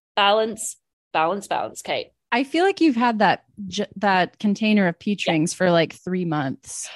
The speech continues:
Speaker 1: Absolutely, yeah. Uh, so my
Speaker 2: And
Speaker 1: birthday was twelfth of May, twelfth of May.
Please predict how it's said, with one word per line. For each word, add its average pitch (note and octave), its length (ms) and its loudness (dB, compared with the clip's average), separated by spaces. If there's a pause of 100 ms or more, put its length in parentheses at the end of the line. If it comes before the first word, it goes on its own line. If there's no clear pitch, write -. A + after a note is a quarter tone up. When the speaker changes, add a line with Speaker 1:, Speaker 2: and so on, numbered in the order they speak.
(140)
Speaker 1:
Absolutely, E4+ 800 2
yeah. F3 580 4
Uh, B3+ 300 8
so E4+ 180 -8
my G4 140 2
Speaker 2:
And F#3 160 2
Speaker 1:
birthday D#4+ 540 4
was D4 300 0
twelfth D#4 260 -2
of C#4 60 -8
May, D#4 240 -2 (280)
twelfth A3+ 420 2
of G#3+ 60 -6
May. E3+ 220 -2